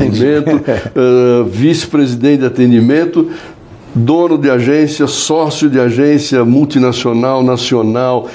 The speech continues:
Speaker 1: Eu fiz de tudo. E já estava um pouco cansado.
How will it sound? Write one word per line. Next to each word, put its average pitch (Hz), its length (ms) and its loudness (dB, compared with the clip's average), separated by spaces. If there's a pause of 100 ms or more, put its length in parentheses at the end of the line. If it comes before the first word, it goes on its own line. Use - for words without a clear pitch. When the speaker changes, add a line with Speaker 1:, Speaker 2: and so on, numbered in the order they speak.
(200)
Speaker 1:
Eu 214 120 0
fiz 185 280 0
de 160 80 2
tudo. 101 340 0 (460)
E 180 100 0
já 190 140 2
estava 151 220 -2
um 147 100 -2
pouco 123 240 -4
cansado. 123 480 -2